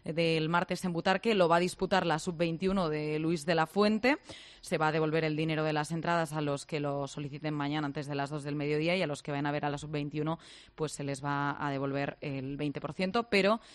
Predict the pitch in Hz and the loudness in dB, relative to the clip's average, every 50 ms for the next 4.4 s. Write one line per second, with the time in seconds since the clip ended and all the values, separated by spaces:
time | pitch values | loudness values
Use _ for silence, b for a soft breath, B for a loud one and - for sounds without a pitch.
0 | B B B B B - 160 147 147 147 160 156 - 165 147 147 139 139 139 - | B B B B B -2 -2 -2 0 0 0 0 0 -2 -2 0 -2 -2 -4 -4
1 | - - 156 156 147 160 151 147 165 175 185 185 175 180 170 165 165 160 160 - | -4 -4 -4 -4 -2 -2 -2 0 0 0 -2 0 0 0 2 2 2 2 2 0
2 | 170 165 156 170 160 - - 180 170 160 170 185 196 208 220 190 190 160 151 147 | -2 -2 0 -2 -4 -2 0 2 4 6 6 6 4 2 0 0 0 0 0 0
3 | 151 156 151 151 151 151 - - 208 226 - - - 156 143 139 139 147 139 - | 0 0 0 0 0 -2 0 0 -2 -2 -2 -2 -2 0 0 0 -2 -2 -4 -6
4 | - - 156 147 143 143 143 | -6 -6 -4 -2 -2 -2 -4